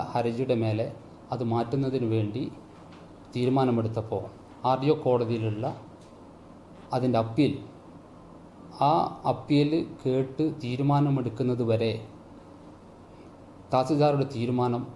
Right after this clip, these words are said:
അത് നടപ്പിലാക്കരുത്, അതിന് സ്റ്റേ നൽകണം എന്ന് മാത്രമാണ് ഹൈക്കോടതിയിൽ സി ഡി എം എയുടെ പ്രസിഡന്റ് ഈ റിട്ട് ഹർജി നൽകിയത്. ആ റിട്ട് ഹർജിയിലാണ് ഞാൻ നേരത്തെ സൂചിപ്പിച്ചതുപോലെ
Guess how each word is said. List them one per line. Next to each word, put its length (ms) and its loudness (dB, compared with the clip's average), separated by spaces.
അത് 180 -4
നടപ്പിലാക്കരുത്, 800 0
അതിന് 240 4
സ്റ്റേ 260 2
നൽകണം 500 0
എന്ന് 160 0
മാത്രമാണ് 640 -2
ഹൈക്കോടതിയിൽ 580 -2
സി 140 -10
ഡി 120 -2
എം 120 0
എയുടെ 240 0
പ്രസിഡന്റ് 540 -4
ഈ 160 -4
റിട്ട് 240 -2
ഹർജി 220 -2
നൽകിയത്. 420 -10
ആ 100 4
റിട്ട് 220 2
ഹർജിയിലാണ് 500 4
ഞാൻ 200 2
നേരത്തെ 200 -2
സൂചിപ്പിച്ചതുപോലെ 840 -4